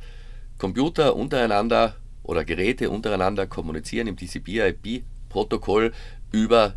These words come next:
diese besagten I-P-Adressen. Das heißt, jeder, jedem Domainnamen ist eine T-C-P-I-P-Adresse zugeordnet. Was technisch passiert, wenn Sie mit Ihrem Gerät beispielsweise univi A C A D aufrufen, dann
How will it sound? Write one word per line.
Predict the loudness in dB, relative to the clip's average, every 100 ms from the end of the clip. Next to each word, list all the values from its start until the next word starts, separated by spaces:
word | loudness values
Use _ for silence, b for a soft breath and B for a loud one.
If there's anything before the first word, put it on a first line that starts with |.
| -6
diese | -4 -2
besagten | -2 0 0 -2 -6
I-P-Adressen. | -4 0 0 0 -4 -4 -8
Das | 0
heißt, | 4 4 0 B B B B -4
jeder, | 0 4 6 4 B B B B B B B -14 -4
jedem | 2 4 4
Domainnamen | 4 4 6 8 8 6 0
ist | 0
eine | -2 -2
T-C-P-I-P-Adresse | -4 -4 -6 -2 0 -2 -8 -2 0 0 -2 -2 0 0 0 0 0 -4
zugeordnet. | -2 0 2 0 -2 -6 -10
Was | -6 0
technisch | 2 2 -4
passiert, | -4 -2 0 0
wenn | -2
Sie | -4 -4
mit | -4 0
Ihrem | 0 0
Gerät | 0 0 -2 -4 -14 -14 -16 -16 -16 -16 -16 -14 -2
beispielsweise | -2 -2 -4 -2 -2 -2 -4
univi | -2 -2 -2 -2
A | -4
C | -2 -2 -2
A |
D | -2 0
aufrufen, | 2 2 0 -6 -8 -4 -4 -6 -10 B B B B -2
dann | 0 2 0